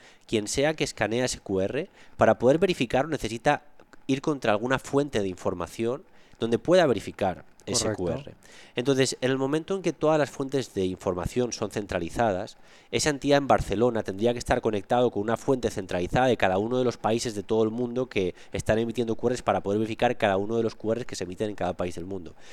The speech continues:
Speaker 1: En cambio, si tú confías en registros descentralizados de información como una red de blockchain,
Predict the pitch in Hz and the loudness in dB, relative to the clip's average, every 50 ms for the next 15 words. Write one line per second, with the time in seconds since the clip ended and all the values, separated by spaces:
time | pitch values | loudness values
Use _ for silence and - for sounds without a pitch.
0 | - - - - 113 104 139 156 170 147 147 135 - 147 - 175 165 - - 190 | -20 -12 -4 -2 2 2 4 2 4 0 0 -4 -4 -2 0 0 -2 0 0 4
1 | 175 143 113 - - 107 92 90 87 - - - - - - - - 98 113 - | 4 4 4 4 0 -2 -4 -4 -8 -12 -14 -14 -14 -14 -12 -10 -2 -2 -2 -2
2 | - 139 131 - 175 170 139 120 110 95 - 113 104 95 - 92 92 90 - 107 | -2 -6 -4 -2 -4 -2 0 0 0 0 0 -4 -6 -2 -2 0 0 0 0 0
3 | 107 113 120 113 117 110 - - 104 101 98 98 - 131 131 127 - 92 87 92 | 0 0 0 -2 -4 -8 -4 -6 -4 -4 -4 -4 -4 -4 -4 -4 -6 -8 -6 -6
4 | 98 101 104 104 101 92 98 95 110 120 113 - - - 90 92 | -4 -2 -2 -2 0 -2 -2 -2 -2 -2 -2 -4 -8 -8 -8 -8